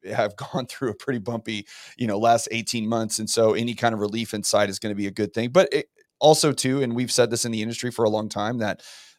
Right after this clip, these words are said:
uh, you know, over the last five years, there's been a lot of realtors and a lot of lenders and a lot of, you know, other people get into the business because there has been such a,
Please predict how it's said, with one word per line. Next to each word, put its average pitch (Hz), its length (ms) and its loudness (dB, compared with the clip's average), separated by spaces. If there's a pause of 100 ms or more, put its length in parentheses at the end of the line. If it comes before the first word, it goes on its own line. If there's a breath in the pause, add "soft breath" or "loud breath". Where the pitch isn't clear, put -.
(160)
uh, 110 380 6
you 120 100 -2
know, 117 60 4
over 113 100 0
the 104 80 0
last 117 260 4
five 120 200 8
years, 120 260 -2
there's 110 140 -6
been 117 140 -4
a 104 60 -4
lot 101 180 0
of 98 60 -4
realtors 123 480 -2
and 117 80 -6
a 101 40 -4
lot 98 120 0
of 92 100 -6
lenders 131 420 0
and 110 80 -4
a 95 40 -4
lot 107 160 4
of, 101 240 -4
you 110 100 -6
know, 101 160 0
other 113 360 2 (560)
people 113 280 0
get 120 220 0
into 120 320 -4
the 117 80 -4
business 110 340 -4
because 107 360 -2
there 101 100 -2
has 104 240 -2
been 107 140 -10
such - 280 -2
a, 101 240 0